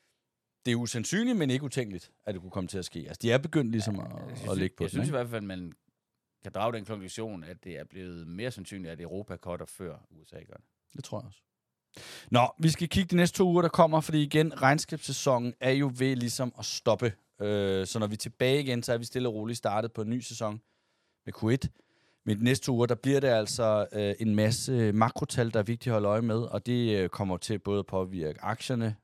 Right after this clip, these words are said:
Speaker 1: øh, og renterne, øh, i form af obligationsudsving og så videre.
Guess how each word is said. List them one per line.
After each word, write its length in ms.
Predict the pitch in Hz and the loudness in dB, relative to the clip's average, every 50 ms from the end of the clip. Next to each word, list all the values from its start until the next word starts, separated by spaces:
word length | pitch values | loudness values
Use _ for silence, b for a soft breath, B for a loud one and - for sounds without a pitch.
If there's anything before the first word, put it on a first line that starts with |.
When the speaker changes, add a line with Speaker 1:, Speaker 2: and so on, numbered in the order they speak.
| _ _ | _ _
Speaker 1:
øh, 640 | - 87 87 87 82 82 80 78 78 - 90 - - | -6 -4 -4 -4 -2 -4 -4 -6 -6 -8 -10 -10 -10
og 120 | - - - | -12 -6 -4
renterne, 480 | 87 95 110 117 127 120 113 110 110 - _ _ _ _ _ _ _ _ - | -2 -2 0 0 0 0 0 0 -2 -4 _ _ _ _ _ _ _ _ -10
øh, 580 | - 90 87 82 82 82 82 80 85 87 87 85 | -6 -4 -4 -4 -4 -4 -4 -4 -6 -6 -8 -8
i 80 | 87 | -8
form 240 | 87 - 92 90 92 | -6 -6 -4 -4 -4
af 40 | 87 | -4
obligationsudsving 840 | 85 80 76 82 82 - 110 110 - - - 95 - - 98 92 - | -4 -6 -8 -8 -6 -4 -4 -4 -6 -6 -10 -10 -8 -6 -6 -6 -8
og 60 | 87 | -10
så 80 | - 90 | -10 -6
videre. 240 | 90 92 104 110 | -4 -2 -2 -2